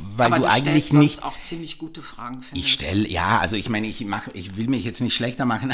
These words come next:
Speaker 1: als ich
Speaker 2: Ja,
Speaker 1: bin,
Speaker 2: bitte.
Speaker 1: aber, aber ja, ich war sehr, finde ich schon, oh Gott,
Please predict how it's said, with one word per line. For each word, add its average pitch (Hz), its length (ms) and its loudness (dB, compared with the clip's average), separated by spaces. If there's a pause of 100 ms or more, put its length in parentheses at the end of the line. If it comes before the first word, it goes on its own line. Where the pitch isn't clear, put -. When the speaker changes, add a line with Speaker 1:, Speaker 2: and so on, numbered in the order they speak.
Speaker 1:
als - 100 -4
ich 196 80 4
Speaker 2:
Ja, 196 120 6
Speaker 1:
bin, 190 260 6
Speaker 2:
bitte. 175 200 8
Speaker 1:
aber, 123 420 6 (880)
aber 180 180 4
ja, 190 320 4
ich 127 200 -4
war 175 240 6
sehr, 170 520 2
finde 160 300 0
ich 131 160 -2
schon, 185 340 2 (260)
oh 107 80 -2
Gott, - 340 -6